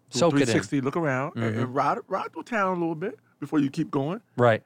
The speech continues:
Speaker 1: You might like it."
Speaker 2: Yeah, I like it. My dad's from the
Speaker 1: I love it.
Speaker 2: mountains. Mount-, mountain, like, uh, the Appalachian Mountains.
Speaker 1: Oh, I know that. I drove through there a few times. I love
Speaker 2: Yeah,
Speaker 1: it, man.
Speaker 2: that's beautiful.
Speaker 1: Ooh, it's beautiful, man.
Speaker 2: But you don't wanna get stuck in those woods. That's dangerous woods.
Speaker 1: You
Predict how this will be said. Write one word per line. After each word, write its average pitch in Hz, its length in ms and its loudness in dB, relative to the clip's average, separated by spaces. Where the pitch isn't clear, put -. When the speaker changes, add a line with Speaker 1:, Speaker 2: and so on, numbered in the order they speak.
Speaker 1:
You 277 80 -6
might 427 200 -6
like 523 180 -6
it." - 140 -8
Speaker 2:
Yeah, 147 240 6
I 180 100 6
like 156 240 4
it. 139 160 -4
My 147 180 0
dad's 160 220 2
from 143 120 -2
the 123 40 2
Speaker 1:
I 123 40 4
love 135 120 6
it. 143 40 4
Speaker 2:
mountains. 113 300 -6
Mount-, 143 300 0
mountain, 139 440 0
like, 123 260 2
uh, 117 80 4
the 120 120 0
Appalachian 120 640 0
Mountains. 117 400 0
Speaker 1:
Oh, 160 80 4
I 165 140 2
know 143 160 0
that. 127 160 0
I 180 100 -2
drove 151 320 0
through 120 140 -6
there 117 140 -2
a 104 40 -6
few 113 160 -10
times. 101 380 -6
I 143 80 -6
love 90 180 -10
Speaker 2:
Yeah, 104 240 2
Speaker 1:
it, 98 60 -10
man. 107 100 -6
Speaker 2:
that's 123 160 0
beautiful. 120 500 2
Speaker 1:
Ooh, 381 300 4
it's - 140 -6
beautiful, 123 480 -4
man. 107 80 -8
Speaker 2:
But 131 80 2
you 143 80 4
don't 160 100 6
wanna 156 120 4
get 143 120 2
stuck 143 220 0
in 127 60 0
those 113 180 0
woods. 107 240 0
That's 113 140 0
dangerous 107 440 0
woods. 95 240 -4
Speaker 1:
You 135 60 -2